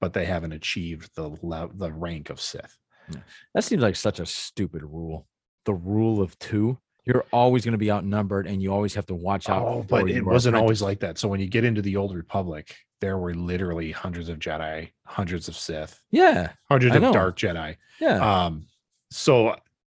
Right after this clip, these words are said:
Speaker 1: there's another series that got announced. There's Tales of the Jedi, which was a comic series that I used to love.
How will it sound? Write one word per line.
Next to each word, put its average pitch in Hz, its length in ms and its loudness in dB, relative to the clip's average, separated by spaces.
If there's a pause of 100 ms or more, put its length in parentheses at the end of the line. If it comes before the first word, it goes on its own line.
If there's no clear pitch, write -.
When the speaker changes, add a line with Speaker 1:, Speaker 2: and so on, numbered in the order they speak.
(380)
Speaker 1:
there's 131 420 4
another 123 260 2
series 104 360 -4
that 92 80 -8
got 90 180 -4
announced. 87 680 -6 (120)
There's 104 260 -4
Tales 123 360 4
of 92 60 -2
the 92 60 -4
Jedi, 82 460 -8 (460)
which 101 120 0
was 85 120 -2
a 80 40 -8
comic 113 300 0
series 85 300 -8
that 87 100 -8
I 82 40 -10
used 90 220 -6
to 71 80 -10
love. 80 680 -8